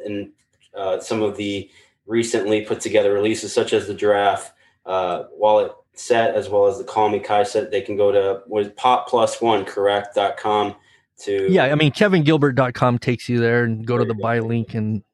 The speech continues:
Speaker 2: all that stuff. Pop Plus One is just, it's, it's just a small label that carries Kevin Gilbert stuff. I mean, it's all run by the same people, but it's just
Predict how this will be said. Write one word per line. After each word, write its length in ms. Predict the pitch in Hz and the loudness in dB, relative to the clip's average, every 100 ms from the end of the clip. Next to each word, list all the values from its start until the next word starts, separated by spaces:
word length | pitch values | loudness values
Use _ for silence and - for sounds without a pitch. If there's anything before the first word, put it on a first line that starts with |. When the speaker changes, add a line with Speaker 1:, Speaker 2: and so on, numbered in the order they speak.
| _ | _
Speaker 2:
all 140 | - 110 | -4 -2
that 180 | 101 - | -4 -6
stuff. 220 | 110 104 | -8 0
Pop 200 | 208 202 | 0 2
Plus 260 | 196 151 147 | 2 2 2
One 200 | 143 139 | 2 2
is 140 | 117 | -2
just, 300 | 127 123 - | -4 -6 -4
it's, 320 | 127 - - - - _ _ - | -4 -4 -12 -18 -20 _ _ -2
it's 200 | 139 - | -2 -2
just 300 | - 143 - | -4 -2 0
a 80 | 123 | -2
small 480 | - 131 131 120 - _ _ _ _ | 0 2 4 2 -4 _ _ _ _
label 540 | 123 127 120 117 110 - | 2 2 4 2 0 -2
that 200 | 120 107 | -2 -2
carries 380 | - 127 113 110 | 0 0 2 -2
Kevin 280 | - 113 110 | -2 -2 0
Gilbert 340 | 107 107 104 - | 0 0 -2 -4
stuff. 420 | - 92 - _ _ | -4 -4 -6 _ _
I 80 | 110 | -2
mean, 140 | 107 | 0
it's 140 | 104 | 0
all 200 | 113 113 | 2 2
run 240 | 107 113 110 | 4 2 4
by 140 | 107 | 2
the 80 | 104 | 0
same 260 | - 113 107 | 0 -2 0
people, 320 | 107 - 101 | -4 -4 -4
but 160 | 107 | -4
it's 140 | 107 - | -6 -6
just 260 | 101 - | -6 -6